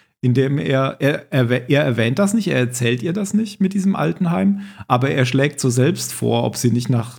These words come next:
Texas ziehen können, wollten, um, ähm, einen Tapetenwechsel zu haben, weil da die, das Wetter oder so besser ist. Und da erfahren wir ja später, dass Ruth, äh, Ruth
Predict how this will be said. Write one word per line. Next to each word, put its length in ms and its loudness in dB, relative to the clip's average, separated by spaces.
Texas 460 0
ziehen 240 0
können, 560 -2
wollten, 540 2
um, 460 0
ähm, 460 2
einen 120 2
Tapetenwechsel 800 2
zu 140 -4
haben, 300 0
weil 120 0
da 120 0
die, 260 -4
das 180 -4
Wetter 240 2
oder 160 0
so 140 -4
besser 320 -2
ist. 280 -4
Und 160 2
da 120 4
erfahren 400 2
wir 80 2
ja 100 2
später, 380 2
dass 180 0
Ruth, 480 0
äh, 40 2
Ruth 720 2